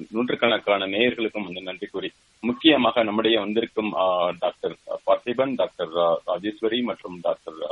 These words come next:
பிரியா பாலா அவர்களுக்கு மிக மிகுந்த நன்றிகளை கூறி, ஆ, இந்த நிகழ்ச்சியை வந்து நிறைவு செய்கிறோம். நன்றிங்க டாக்டர், ஆம், ஆ, பிரியா, டாக்டர் ராஜேஸ்வரி மற்றும் டாக்டர், ஆ, பார்த்திபன்.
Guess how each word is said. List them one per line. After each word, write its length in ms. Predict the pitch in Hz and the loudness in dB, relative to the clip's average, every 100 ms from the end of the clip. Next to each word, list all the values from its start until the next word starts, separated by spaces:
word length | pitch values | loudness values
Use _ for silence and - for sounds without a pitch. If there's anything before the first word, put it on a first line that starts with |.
| 82 - | -8 -4
பிரியா 200 | 101 113 | 2 4
பாலா 300 | 90 87 78 | 4 2 2
அவர்களுக்கு 480 | 85 87 85 - - _ _ - | -4 -10 -12 -14 -18 _ _ -4
மிக 240 | 113 165 | 4 6
மிகுந்த 640 | 160 131 117 113 113 117 | 6 4 2 2 2 2
நன்றிகளை 480 | 104 95 101 101 92 87 | 0 0 -2 -2 -2 -4
கூறி, 340 | 92 90 90 - | -8 -6 -8 -6
ஆ, 40 | 90 | -4
இந்த 280 | 85 82 87 | -4 -4 -8
நிகழ்ச்சியை 380 | 87 87 95 | -8 -10 -10
வந்து 140 | 87 90 | -10 -10
நிறைவு 260 | 87 90 - | -8 -8 -8
செய்கிறோம். 300 | 95 101 135 _ _ | -6 -6 -6 _ _
நன்றிங்க 320 | 113 143 165 127 | 0 6 6 8
டாக்டர், 420 | 120 - 139 123 | 6 6 4 8
ஆம், 280 | 110 107 104 _ - | 6 6 0 _ 0
ஆ, 260 | 98 98 90 | 2 2 0
பிரியா, 280 | 113 120 143 | 2 6 6
டாக்டர் 300 | 139 101 98 | 6 2 4
ராஜேஸ்வரி 720 | 95 95 95 104 - 120 135 | 4 6 4 2 0 0 0
மற்றும் 280 | 104 95 | 0 0
டாக்டர், 300 | 95 90 - 82 85 | 2 0 0 0 2
ஆ, 120 | 82 - - - - - - - - | 2 0 -2 -2 -2 -4 -10 -8 2
பார்த்திபன். 380 | 104 - 107 92 | 4 6 2 0